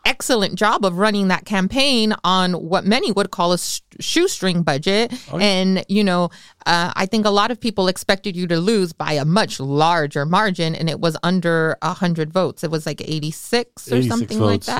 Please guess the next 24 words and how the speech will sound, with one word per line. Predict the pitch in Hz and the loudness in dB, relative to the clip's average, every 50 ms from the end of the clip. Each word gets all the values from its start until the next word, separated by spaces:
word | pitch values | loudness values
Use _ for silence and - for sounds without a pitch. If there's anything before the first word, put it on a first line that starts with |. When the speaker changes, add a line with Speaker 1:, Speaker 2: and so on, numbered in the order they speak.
| - - | -4 -6
Speaker 1:
that. | - 82 190 | -8 -8 -6
Speaker 2:
yeah. | 214 196 175 151 151 - 180 - _ _ - | -4 -4 -2 -4 -4 -8 -10 -14 _ _ -2
Speaker 1:
Yeah. | 160 139 104 | 0 2 2
Speaker 2:
Yeah, | 90 | 2
yeah, | 92 101 90 87 | 0 0 0 0
less | 95 120 123 117 | 0 0 0 0
than | - 120 113 | 0 2 2
one | 120 107 98 | 2 2 0
percent, | - 98 - - 110 104 | -2 -4 -2 0 0 2
and | 101 98 98 | 2 0 0
we | 104 101 | 0 0
were | 98 95 | 0 0
outspent, | 92 92 90 - - - 104 98 92 | -2 -2 -4 -6 -8 -6 -4 -4 -4
I | 90 85 | -4 -6
think, | 90 90 - | -6 -8 -10
five | - - 98 98 98 92 85 | -8 -8 -4 -4 -4 -4 -4
or | 90 85 | -6 -8
six | - - 98 - - - | -6 -6 -8 -8 -8 -10
to | 90 | -12
one. | 78 78 82 85 85 78 76 - - _ _ _ - | -10 -8 -6 -6 -6 -8 -10 -12 -16 _ _ _ -10
Speaker 1:
Wow. | 202 196 190 170 170 170 175 175 | -6 -6 -6 -6 -6 -8 -8 -6
Speaker 2:
So, | - - 123 117 107 104 104 123 | -2 0 2 2 2 0 -2 -2
you | 135 123 117 | 0 0 0
know, | 104 95 92 | 0 -2 -4